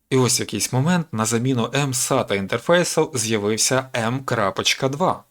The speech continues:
У цієї специфікації M крапочка два є застаріла назва Next Generation Form Factor або N G F F. У пристроїв M крапочка два є кілька типорозмірів. Ширина завжди двадцять два міліметра,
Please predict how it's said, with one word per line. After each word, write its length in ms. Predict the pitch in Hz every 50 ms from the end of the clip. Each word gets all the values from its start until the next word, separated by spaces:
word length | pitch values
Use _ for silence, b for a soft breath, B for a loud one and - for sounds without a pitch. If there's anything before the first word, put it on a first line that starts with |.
| _ _ _ _ _ -
У 60 | 131
цієї 300 | 123 - 127 107 98 98
специфікації 840 | - - - 120 - - 147 - 180 - - 214 208 - - 175 160
M 40 | 156
крапочка 480 | - 151 147 139 139 139 - - - 123
два 220 | 117 117 123 120
є 240 | 127 117 113 135 165
застаріла 560 | - - 143 - - 139 131 143 147 139 139
назва 480 | 143 151 147 131 113 101 104 101 - - -
Next 380 | 135 135 147 151 131 - -
Generation 640 | 120 135 135 135 135 123 123 131 135 - - - 139 127 -
Form 220 | 139 135 135 135 131 -
Factor 360 | 147 131 107 - - 123 123 -
або 340 | - 131 135 143 185 220 220
N 160 | 147 147 151
G 320 | 139 123 123 139 156 - 131
F 120 | 123 -
F. 280 | - 101 87 - - - _ _ _ _ _ _ _ _ _ -
У 100 | - 123
пристроїв 540 | 127 - 151 151 131 - - 117 110 98 101
M 300 | - - 123 120 104 101
крапочка 520 | - 117 104 95 - - - - - 127
два 260 | 117 131 170 208 202 -
є 220 | 113 104 113 135 -
кілька 380 | - - 139 143 147 139 151
типорозмірів. 800 | 135 - 147 143 - 160 165 165 160 135 113 110 98 92 90 90
Ширина 460 | - - 135 131 156 175 180 175 135
завжди 400 | 110 - 117 113 113 113 - 120
двадцять 460 | 92 90 98 107 117 117 - - 147
два 200 | 139 139 208 214
міліметра, 640 | 202 185 170 160 160 156 151 147 139 - - 120 -